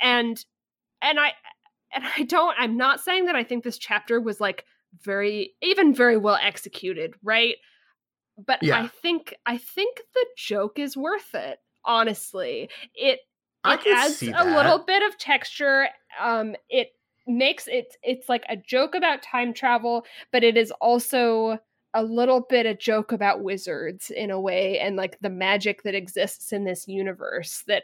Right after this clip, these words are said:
Speaker 1: I kind of like.
Speaker 2: I, I, I can, I can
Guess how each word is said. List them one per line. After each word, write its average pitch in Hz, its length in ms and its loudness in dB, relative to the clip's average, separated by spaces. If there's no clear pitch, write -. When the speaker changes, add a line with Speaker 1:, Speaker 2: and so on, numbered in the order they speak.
Speaker 1:
I 269 340 0
kind 359 260 -2
of 392 100 -4
like. - 320 -4
Speaker 2:
I, 151 460 2
I, 127 360 -2
I 123 120 -4
can, 117 400 -8
I 120 80 -8
can 104 260 -14